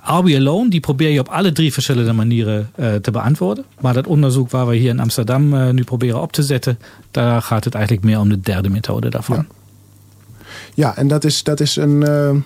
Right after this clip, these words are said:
Speaker 2: dat, dat, dat, dat is dus een vorm van onderzoek waarbij heel veel verschillende, eh, verschillende soorten onderzoek en verschillende disciplines, eh, bij elkaar worden gebracht. Dus
Speaker 1: Ja.
Speaker 2: met wat voor soort mensen heb je dan allemaal te maken?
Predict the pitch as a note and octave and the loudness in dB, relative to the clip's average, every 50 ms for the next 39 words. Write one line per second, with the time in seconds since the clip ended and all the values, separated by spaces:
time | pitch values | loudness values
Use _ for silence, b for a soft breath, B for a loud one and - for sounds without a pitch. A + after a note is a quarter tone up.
0 | - - - - - - - b b b b b b b b b b b b - | -4 -14 -20 -20 -20 -20 -20 b b b b b b b b b b b b -10
1 | - C#3 - - D#3 D3+ D#3 D#3 C3+ D#3 D3+ - C#3 - D3 C#3+ D3 C#3+ - D3+ | -8 -6 -2 -2 -2 0 0 0 0 0 -2 -2 -2 -2 -2 -2 0 0 0 0
2 | C#3 - - - - - - - _ _ _ - - - - _ _ - - - | 0 -2 -6 -14 -20 -20 -20 -20 _ _ _ -20 -20 -20 -20 _ _ -20 -16 -16
3 | - - - C#3+ - D#3+ D#3+ D3+ - B2 - D#3 E3 E3+ D#3+ F#3 F3 E3 - D#3+ | -12 -2 -2 0 2 2 2 2 2 2 2 4 4 4 4 4 2 2 0 -2
4 | D3 C#3+ C#3+ D3 D3 D3+ C#3+ - - - D#3 D3+ D3 - D#3+ D3+ C#3+ C#3+ C3+ - | 0 0 0 2 2 0 0 -2 -2 0 0 0 2 2 2 2 2 0 -2 -4
5 | C3+ - - D3 C#3 C#3 C#3 C3 C3 C3+ C3 C3 C3 - - - - B2+ B2+ B2+ | -6 -4 -2 0 2 2 2 2 2 2 0 -2 -2 -6 -12 -8 -4 -2 0 0
6 | B2 B2+ B2 A#2+ B2 B2 A#2+ - _ - - B B B B B B B B B | 2 2 2 2 2 0 -2 -4 _ -20 -20 B B B B B B B B B
7 | B - - - D3+ D3 D3+ C#3 - D#3 D#3 E3 E3 F3 F3 E3+ E3 D#3+ D3+ - | B -8 -4 0 2 2 2 2 4 2 2 2 2 0 2 2 2 2 4 4
8 | D#3+ D#3+ D3+ - C#3+ C3 - B2+ - - D3 C#3+ C#3 C#3 C3 B2+ - C3 - D3 | 2 2 2 0 -2 -2 -2 -4 -2 0 0 2 2 2 0 0 -2 0 0 2
9 | D3 D3+ D3 C#3+ C#3 - - - - b b b b b b b - - - C#3 | 2 2 2 2 0 -2 -6 -10 -12 b b b b b b b -14 -6 -2 -2
10 | C3+ C3+ C3+ C3+ C3 B2 B2+ C#3+ C#3+ C3+ B2+ B2+ B2 A#2 A2 A2 A2 A2 - - | 0 2 2 0 0 -2 -4 -2 -2 0 0 0 0 -2 0 0 0 -2 -2 -2
11 | - A2 G2+ - - B2+ - D#3+ D3 B2+ C#3+ C#3 - - D3 - D#3 D3 D#3 D#3 | -2 -2 -2 -2 -2 2 2 4 4 4 2 0 0 -2 0 0 2 2 2 2
12 | D#3 - E3 D3+ - - D3 D3 C#3+ C#3+ D3+ D3+ D#3 D3 C#3 - C#3 C#3 D3+ E3+ | 2 2 0 -2 0 0 0 0 0 0 0 0 0 0 0 0 0 2 2 0
13 | - B3+ B3+ | 0 -2 -4